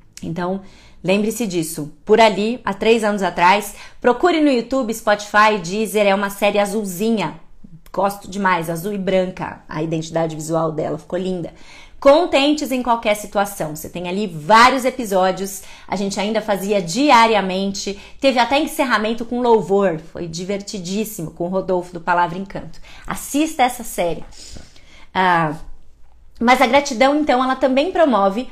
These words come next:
o contentamento. Nós ficamos satisfeitas com aquilo que a gente tem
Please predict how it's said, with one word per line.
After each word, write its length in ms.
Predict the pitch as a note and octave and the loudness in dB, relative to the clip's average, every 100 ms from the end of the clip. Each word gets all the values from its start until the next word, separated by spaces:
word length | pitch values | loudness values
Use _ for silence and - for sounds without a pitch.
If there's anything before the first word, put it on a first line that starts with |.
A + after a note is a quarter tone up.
| - | -10
o 80 | - | -10
contentamento. 920 | - C#4+ D4+ D4+ D4+ D#4 C#4+ A3+ - - - - - | 2 2 2 -2 -2 -2 -2 -2 -6 -20 -20 -20 -18
Nós 300 | - B3+ G#4 | 0 2 2
ficamos 360 | - D#4 D4 D#4 | -2 0 0 0
satisfeitas 1400 | D#4 E4+ F4 F4+ D#4+ - - C4 E4 F4+ - - - - - - - | 0 0 0 -6 -6 -12 0 2 2 0 -4 -10 -10 -14 -18 -20 2
com 120 | D4 | 2
aquilo 420 | D4 D4+ E4 F4 | 2 -2 -4 -2
que 100 | C#4+ | -2
a 60 | B3 | -2
gente 340 | A3+ A#3 A#3 | -2 -2 -4
tem 440 | - A3+ B3 D4 | -2 0 0 -2